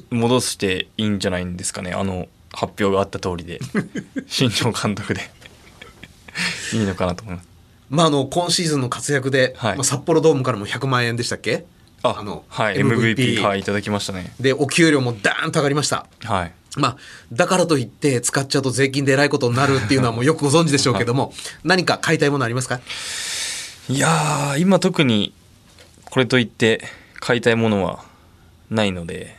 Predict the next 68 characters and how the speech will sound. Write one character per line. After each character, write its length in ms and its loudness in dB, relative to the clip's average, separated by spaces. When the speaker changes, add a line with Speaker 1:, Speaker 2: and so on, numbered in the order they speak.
Speaker 2:
あ 80 2
ら、 140 -2
物 280 -2
欲 180 2
な 100 4
い 40 2
人？ 180 -4
Speaker 1:
あ 20 -8
ん 60 -8
ま 120 -18
り、 100 -8
い 20 -4
や、 340 -2
そ 240 -4
ん 220 2
な 160 2
こ 160 -6
と 140 0
も 120 4
な 120 4
い 80 2
ん 60 2
で 80 -4
す 100 -10
け 100 -10
ど。 240 -10
Speaker 2:
車 300 -2
は？ 140 -2
Speaker 1:
車 480 4
も 360 4
別 200 2
に 100 4
今 160 4
買 240 2
い 40 -2
た 140 2
い 60 -2
な 140 -8
と 100 -12
思 140 -4
っ 40 -12
て 120 -12
な 100 -14
く 100 -20
て。 180 -18
Speaker 2:
ほ 100 0
う。 60 -2
Speaker 1:
ま 60 -4
あ、 40 2
一 200 -2
番 240 4
大 60 2
き 200 0
な 80 6
夢 220 2
で 100 0
言 20 -4
っ 20 -20
た 80 -2
ら 60 -2
家 180 2
が 80 -6
欲 100 -10
し 80 -10
い 20 -12
で 60 -14
す 120 -16
ね。 60 -20